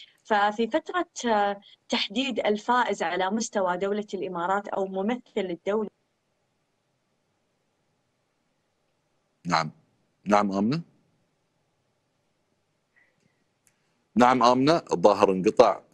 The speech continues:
Speaker 2: الاتصال مع آمنة. مع-،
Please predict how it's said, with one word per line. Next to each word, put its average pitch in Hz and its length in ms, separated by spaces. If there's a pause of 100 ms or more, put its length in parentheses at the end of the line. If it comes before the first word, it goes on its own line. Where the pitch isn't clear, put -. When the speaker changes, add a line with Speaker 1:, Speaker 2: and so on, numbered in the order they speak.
(180)
Speaker 2:
الاتصال 92 840
مع 85 240 (640)
آمنة. 101 360
مع-، 233 340